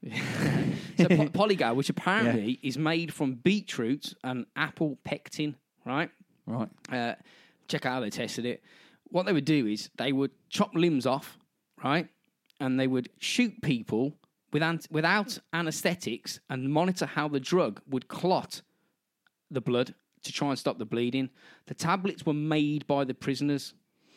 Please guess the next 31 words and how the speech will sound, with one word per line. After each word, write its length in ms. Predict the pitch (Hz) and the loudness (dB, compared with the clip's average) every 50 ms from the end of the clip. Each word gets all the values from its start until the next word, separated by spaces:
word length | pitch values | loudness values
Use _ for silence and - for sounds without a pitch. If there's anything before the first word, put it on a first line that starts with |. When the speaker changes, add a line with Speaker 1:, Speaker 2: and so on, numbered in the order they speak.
| _ _ _ _ _ _ _ _ _ _ _ _ _ _ _ | _ _ _ _ _ _ _ _ _ _ _ _ _ _ _
Speaker 1:
They 80 | - 180 | -4 -2
just 160 | 180 202 - | -2 -2 -2
fucking 220 | - 233 - 185 - | -2 -2 -4 -4 -4
hack 340 | - - 196 190 165 - | -2 -2 -2 -2 -2 0
your 100 | - 170 143 | 0 2 2
legs 220 | 139 151 156 156 | 2 0 0 0
off 240 | 180 175 165 - - _ _ | 0 0 0 -2 -8 _ _
and 140 | 147 147 | -4 -2
then 100 | 143 143 | 0 0
go, 220 | 135 143 135 135 - - | 2 0 0 0 -2 -2
"Here, 320 | - 175 156 143 143 143 - _ _ _ _ | 0 2 2 2 0 -2 -4 _ _ _ _
take 180 | - 185 180 | -2 -2 -2
this 100 | - 143 | -2 -6
pill 300 | - - - 156 160 156 147 - _ - | -8 -2 0 2 2 0 -2 -8 _ -10
and 80 | - | -10
see 140 | - - 165 | -2 -2 -2
if 100 | 151 - | 0 0
it 80 | 135 107 | -4 -6
slows 320 | - - 143 139 139 131 | -2 -2 0 0 0 0
down 220 | - 151 131 131 | -2 -2 -2 -2
the 60 | 120 110 | -4 -4
blood." 300 | - 123 127 131 - - _ _ _ _ _ _ _ _ _ | -2 0 0 0 -2 -4 _ _ _ _ _ _ _ _ _
Speaker 2:
It, 200 | - 139 143 151 | -4 -4 -2 -2
it 60 | 175 170 | -4 -6
makes 460 | 156 156 160 170 170 185 175 - - | -2 -2 -2 0 0 -2 -2 -4 -8
you 60 | 156 | -10
think, 260 | - - 156 156 143 | -6 -4 -6 -4 -4
right? 260 | 127 120 110 107 101 - - - _ _ _ _ _ _ _ _ _ _ | -4 -4 -2 -4 -4 -8 -14 -20 _ _ _ _ _ _ _ _ _ _
You 120 | 127 135 | -4 0
know 120 | 135 139 | 2 4
what 60 | 135 | 4